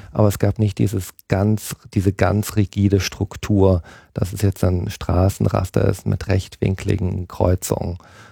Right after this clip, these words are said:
Ähm, und diese Städte, die kennen wir ja bis heute sehr gut. Die werden oft, äh, dominiert von einem Marktplatz, da ging's um Handel,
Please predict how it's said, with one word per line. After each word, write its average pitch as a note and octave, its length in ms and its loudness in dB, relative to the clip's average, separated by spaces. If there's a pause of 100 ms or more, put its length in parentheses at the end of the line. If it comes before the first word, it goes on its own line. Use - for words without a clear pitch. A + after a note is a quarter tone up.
(140)
Ähm, G#2 300 4 (240)
und A2+ 200 0
diese A2+ 180 0
Städte, A2 360 2
die B2+ 240 4
kennen C3 280 2
wir A#2+ 80 4
ja A#2 80 4
bis A2 240 -2
heute A#2 260 4
sehr G#2+ 160 4
gut. A2+ 420 2 (300)
Die G2+ 260 0
werden G2 280 2
oft, G2+ 440 -2
äh, G2 240 2
dominiert G2+ 600 2
von A#2 120 -2
einem F#2 200 2
Marktplatz, - 800 -2
da - 100 0
ging's G2 300 -4
um F#2 160 0
Handel, A#2+ 480 2